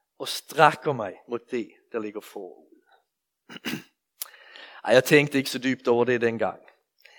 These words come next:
Men senere har det billedet kommet til mig, sammen med det vers. Hvis man er uheldig som styrtløbere, får man en rigtig dårlig start, og er bagud allerede efter tre porte.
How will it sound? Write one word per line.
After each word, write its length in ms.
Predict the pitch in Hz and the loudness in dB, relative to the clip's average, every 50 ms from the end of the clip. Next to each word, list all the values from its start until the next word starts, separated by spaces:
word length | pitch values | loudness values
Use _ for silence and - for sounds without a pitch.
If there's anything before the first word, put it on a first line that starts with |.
| - - - - - - - - - - - - _ _ _ _ _ | -20 -20 -20 -20 -20 -20 -20 -20 -20 -20 -20 -20 _ _ _ _ _
Men 100 | - 156 | -2 0
senere 480 | 160 - - 196 202 220 220 220 202 175 | 0 6 8 8 10 10 10 8 8 8
har 80 | 175 | 6
det 160 | 175 185 165 147 | 6 4 6 6
billedet 460 | 147 143 156 170 156 151 139 - - | 6 6 8 8 6 6 4 2 -2
kommet 260 | - 147 135 131 - | -6 -4 -4 -6 -6
til 280 | - - 135 123 - - | -6 -6 -6 -6 -6 -10
mig, 180 | 117 104 - - - - - _ _ _ _ _ _ _ _ _ _ _ _ _ _ _ _ _ _ | -16 -18 -18 -20 -20 -20 -20 _ _ _ _ _ _ _ _ _ _ _ _ _ _ _ _ _ _
sammen 400 | - - - 147 135 143 151 143 | -18 -2 0 2 2 2 2 -2
med 80 | 139 131 | -4 -2
det 200 | 123 120 113 110 | -2 -4 -4 -4
vers. 420 | 107 98 - - - - - - - - - _ _ _ _ _ _ _ _ _ _ _ _ _ _ _ _ _ _ _ _ _ _ _ _ _ _ _ _ _ _ _ _ | -8 -12 -14 -16 -18 -18 -18 -18 -20 -20 -20 _ _ _ _ _ _ _ _ _ _ _ _ _ _ _ _ _ _ _ _ _ _ _ _ _ _ _ _ _ _ _ _
Hvis 220 | - 156 170 165 - | 2 2 2 4 6
man 120 | 185 185 | 8 10
er 140 | 208 226 226 | 10 10 10
uheldig 680 | 214 214 190 175 170 214 180 185 175 156 127 - - | 8 8 8 10 10 10 10 8 6 2 0 0 -2
som 180 | - - 139 135 | -6 -6 -4 -4
styrtløbere, 840 | - - - 143 135 139 - 139 131 123 113 104 - 107 92 87 - - _ _ _ _ _ _ - _ _ _ _ | -2 2 4 4 4 4 4 4 4 4 4 2 -2 -6 -8 -10 -12 -16 _ _ _ _ _ _ -20 _ _ _ _
får 100 | - 165 | 0 2
man 140 | 160 156 143 | 4 6 4
en 180 | 139 127 120 131 | 4 2 4 6
rigtig 380 | 156 151 151 - - 147 131 | 6 6 6 4 0 -2 0
dårlig 320 | 123 117 107 110 117 123 117 | 0 0 0 0 -2 -4 -6
start, 680 | - - 113 98 90 - - - - - - - - _ _ _ _ _ _ _ _ _ | -4 -2 -2 -2 -2 -4 -10 -18 -20 -20 -20 -20 -20 _ _ _ _ _ _ _ _ _
og 140 | - 139 131 | 0 2 2
er 40 | 135 | 4
bagud 580 | 139 - 156 151 156 151 139 135 139 139 135 | 6 6 8 10 10 10 8 8 6 4 2
allerede 520 | 131 123 123 127 135 135 131 123 120 117 113 | 4 4 6 6 6 6 6 4 4 4 2
efter 200 | 110 - - 113 | 0 -2 -8 -14
tre 280 | - - - 135 120 | -10 -6 -4 -2 -4
porte. 400 | 107 - - 113 92 - - - | -4 -6 -8 -10 -10 -10 -14 -20